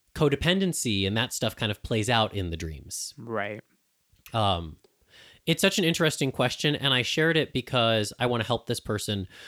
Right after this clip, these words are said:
Speaker 1: but also because, <laughs> you know, like, I don't know if I have the answers to any of these questions,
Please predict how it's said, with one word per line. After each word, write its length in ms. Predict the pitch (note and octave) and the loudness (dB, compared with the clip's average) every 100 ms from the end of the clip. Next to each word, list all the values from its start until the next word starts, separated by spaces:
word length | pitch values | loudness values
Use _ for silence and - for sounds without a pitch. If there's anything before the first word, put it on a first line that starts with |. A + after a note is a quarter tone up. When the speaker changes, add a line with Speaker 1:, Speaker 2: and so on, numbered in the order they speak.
| - | -8
Speaker 1:
but 120 | - C#3+ | 0 2
also 220 | D3+ E3+ | 2 2
because, 760 | C3+ B2+ C3 A2+ G#2+ G2+ - - _ - | -2 0 2 2 2 -2 -6 -10 _ -18
<laughs> 1000 | - G#2 - B2+ _ _ - E3+ E3 | -16 -14 -8 -10 _ _ -14 -12 -8
you 100 | - | -2
know, 140 | C#3+ A#2+ | 0 2
like, 160 | A#2 - | 0 0
I 120 | A#2 | 0
don't 160 | C3+ B2 | 0 0
know 100 | A#2+ | 0
if 80 | |
I 80 | G#2 | 0
have 220 | G#2 G#2+ | 0 0
the 140 | F#2+ - | -2 -6
answers 500 | F#2+ - D3+ D#3+ - | -6 -2 0 -2 -2
to 160 | - | -2
any 160 | C3 D#3 | 0 -2
of 80 | D#3 | -2
these 140 | E3 | -4
questions, 580 | - F3 E3+ - F#3 F#3+ | -2 0 0 0 -2 -2